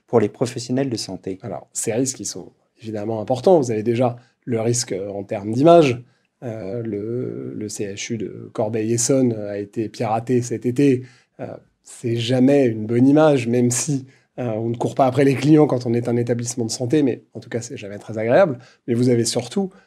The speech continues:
Speaker 2: un certain nombre de risques juridiques qui pèsent sur le responsable du traitement, qui va se retrouver finalement dans une position où il a été victime d'une cyberattaque, mais il va se retrouver coupable pour n'avoir pas suffisamment sécurisé ses données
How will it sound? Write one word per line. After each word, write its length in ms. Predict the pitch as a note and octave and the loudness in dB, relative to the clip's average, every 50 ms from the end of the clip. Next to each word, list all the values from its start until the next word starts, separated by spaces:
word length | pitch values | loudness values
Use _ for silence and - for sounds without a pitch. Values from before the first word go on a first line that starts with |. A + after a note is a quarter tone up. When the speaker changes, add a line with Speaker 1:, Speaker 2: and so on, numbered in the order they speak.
| _ _ | _ _
Speaker 2:
un 120 | - B2 A#2+ | -8 -6 -4
certain 340 | - - A#2+ - - A#2+ | -4 -6 -6 -6 -4 -2
nombre 220 | A#2 A#2+ B2 B2 A2+ | 0 2 2 2 2
de 80 | A#2 | 0
risques 440 | A#2 A#2 B2 B2 B2 - - A#2 G#2+ A2+ | 2 2 2 0 0 -2 -4 -4 -4 -4
juridiques 800 | A2 A2 A#2 A#2+ B2 A#2+ A2+ B2 C3+ E3 A3 A3 - - - _ _ _ _ _ | -4 -4 0 0 2 2 4 2 2 0 -2 -6 -8 -14 -20 _ _ _ _ _
qui 140 | - C#3 | -8 -8
pèsent 400 | B2 B2 D3 D3 D#3+ D#3 D3+ - - | 0 4 6 6 6 6 4 0 -2
sur 300 | - - - - D#3 D3 | -4 -2 2 2 4 4
le 80 | C3 | 4
responsable 500 | A#2 B2 A#2+ A#2+ - B2 B2 - C3+ B2 | 2 2 0 -2 -4 -4 -2 0 0 0
du 80 | B2 A#2+ | 0 -4
traitement, 400 | A#2+ - B2+ A#2 A#2+ A2+ - - _ _ _ _ _ _ | -4 -4 -6 -6 -6 -6 -8 -10 _ _ _ _ _ _
qui 100 | - C#3+ | -2 2
va 160 | B2 C3 B2+ | 2 2 2
se 60 | B2 | 2
retrouver 360 | B2 B2 A#2 - - C3+ C3 B2 | 0 -2 -2 0 0 2 2 2
finalement 400 | B2 - C3 A#2 A#2 B2 B2+ B2 | 0 -2 -2 0 0 2 2 2
dans 60 | A#2+ | 0
une 220 | A2+ A#2 A2+ A2 G#2 | 0 -2 -4 -6 -2
position 520 | - A#2 A2 A2+ A#2 A2+ - F#3+ G3 G3 | -2 -2 0 0 -2 0 2 2 4 4
où 40 | F3 | 4
il 80 | C3 | 4
a 60 | A#2 A#2 | 2 2
été 200 | A2+ A#2 B2 A#2 | 0 -2 -4 -4
victime 580 | A2 A#2 C#3+ B2+ - - D3 C3+ B2 A#2 A#2 - _ _ _ _ _ | -2 -2 -4 -4 -4 -2 -2 0 0 -2 -4 -10 _ _ _ _ _
d'une 140 | C3 B2 A#2+ | -4 -4 -2
cyberattaque, 760 | A#2+ - B2+ A#2 A#2+ A#2 G2+ G#2+ A#2+ B2 A3 B3 B3 - - _ _ _ _ - | -2 -4 -4 -4 -4 -2 -2 -2 0 0 0 -2 -2 -6 -16 _ _ _ _ 2
mais 120 | C#3 C#3 | 4 4
il 80 | C#3 C3+ | 6 6
va 100 | C#3 B2+ | 4 2
se 120 | - C#3 | 2 0
retrouver 420 | B2 C3 B2 B2 B2 A2+ A2+ A2 | 0 0 -2 -2 -4 -4 -4 -6
coupable 560 | A2+ - - C#3 C3+ C#3+ F3 A3+ G3+ C#3+ A2+ - _ _ _ _ _ _ _ _ | -6 -6 -6 0 2 2 2 2 0 -4 -6 -8 _ _ _ _ _ _ _ _
pour 160 | - C3 C3 | 0 2 2
n'avoir 340 | C3+ C3+ B2+ B2+ B2 B2 B2 | 2 2 2 2 0 0 -2
pas 140 | B2+ A2 | -2 -2
suffisamment 580 | G#2+ - - C#3+ A#2+ - C3+ B2+ B2+ A#2+ A#2 A#2 | -2 -2 -2 -2 -2 -2 0 0 2 2 0 -2
sécurisé 540 | A2+ - A2+ A2+ - A#2 G#2+ A2+ A2+ A2+ A2+ | -4 -6 -8 -6 -6 -6 -4 -4 -4 -4 -4
ses 180 | A2 - A#2+ | -4 -4 -4
données 340 | A2+ A2 G#2 A2 B2 A#3+ - | -4 -2 -2 -2 -4 -4 -6